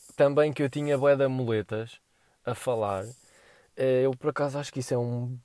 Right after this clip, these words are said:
pequeno problema geracional da nossa geração. Eh, à parte do tipo,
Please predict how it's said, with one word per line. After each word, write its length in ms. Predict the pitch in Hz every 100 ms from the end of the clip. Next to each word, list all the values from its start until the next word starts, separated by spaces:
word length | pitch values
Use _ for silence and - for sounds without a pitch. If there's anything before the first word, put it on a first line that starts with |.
| _ _ _ _ _
pequeno 540 | - - 175 165 151 127
problema 800 | 143 135 143 143 127 120 110 110
geracional 960 | 117 139 131 - 131 127 113 104 101 - _
da 180 | 117 120
nossa 320 | 127 127 -
geração. 640 | 113 110 101 - 98 101 117 _ _ _ _ _ _ _
Eh, 380 | 117 113 110 104 _ _ -
à 140 | 123
parte 340 | - 131 123 -
do 160 | 120 127
tipo, 640 | - 131 117 - 101 107